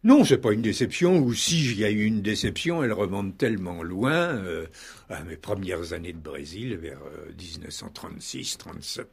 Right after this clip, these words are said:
trente-huit, par là, euh, et tout ça,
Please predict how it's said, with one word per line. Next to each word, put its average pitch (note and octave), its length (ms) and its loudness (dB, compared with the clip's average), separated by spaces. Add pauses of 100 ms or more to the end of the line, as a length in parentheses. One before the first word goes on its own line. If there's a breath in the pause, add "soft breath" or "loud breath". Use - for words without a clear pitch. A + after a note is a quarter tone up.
trente-huit, - 460 -16 (100)
par - 220 -12
là, C3+ 340 -4
euh, E2 140 -12 (1900 soft breath)
et D#2 40 -20
tout - 180 -16
ça, - 220 -8